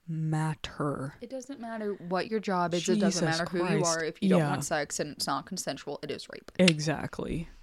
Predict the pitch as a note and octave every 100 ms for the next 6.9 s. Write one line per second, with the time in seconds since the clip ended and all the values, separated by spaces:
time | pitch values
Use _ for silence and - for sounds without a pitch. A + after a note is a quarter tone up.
0 | - F3+ C#3+ - - - _ _ _ _
1 | _ _ - - - - - - - _
2 | _ _ - E3+ E3+ G#3 G#3 C4+ C4 C4
3 | - G#3 F#3 F3+ F#3 - E3+ D#3 D3+ D3
4 | D#3+ - - F3+ - A#3+ C4 C#4 A#3+ G#3+
5 | G3 E3+ D#3+ - - - - E3+ D#3+ D#3
6 | C#3+ D3 - - D3+ D3+ D3 D3+ -